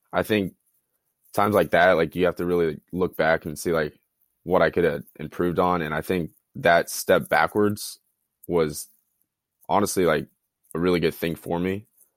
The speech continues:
Showed me that, like, I can't just have it all. Like, I have to really work for it. And I'm just glad, like, the coaches would, were able to, like, they, they talked to me and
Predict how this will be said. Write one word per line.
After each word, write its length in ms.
Showed 260
me 80
that, 240
like, 320
I 100
can't 240
just 200
have 260
it 60
all. 200
Like, 140
I 80
have 120
to 80
really 240
work 200
for 260
it. 100
And 400
I'm 120
just 160
glad, 240
like, 140
the 80
coaches 400
would, 160
were 160
able 220
to, 80
like, 220
they, 240
they 140
talked 320
to 60
me 120
and 180